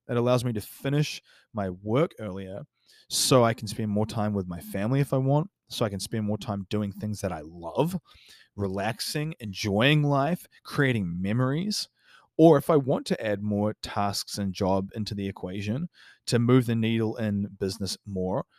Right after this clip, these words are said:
I have the room to do it. I'm not hitting the glass ceiling because I'm tapping out my potential because I'm operating at such a subpar standard.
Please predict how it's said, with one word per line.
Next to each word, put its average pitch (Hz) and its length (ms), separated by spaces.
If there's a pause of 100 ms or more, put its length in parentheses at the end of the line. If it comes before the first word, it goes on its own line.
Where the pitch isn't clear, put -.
(260)
I 143 60
have 156 360
the 131 100
room 131 340
to - 100
do 117 260
it. - 120 (280)
I'm 131 100
not 127 160
hitting 143 460
the 101 80
glass 113 480
ceiling 117 680 (280)
because 117 200
I'm 110 140
tapping 139 440
out 120 100
my 104 100
potential - 760 (420)
because 120 220
I'm 117 160
operating 117 540
at 104 80
such - 260
a 104 40
subpar - 800
standard. 98 600